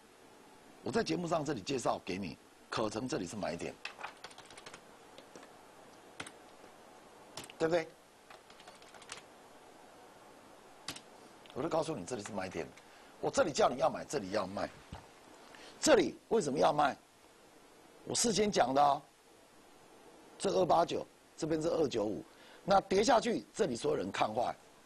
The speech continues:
我在这里看好，我没看到，我事先算出来。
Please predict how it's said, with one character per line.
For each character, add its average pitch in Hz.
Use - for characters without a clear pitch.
我 -
在 156
这 165
里 98
看 113
好， 76
我 -
没 151
看 202
到， 170
我 -
事 135
先 113
算 95
出 92
来。 62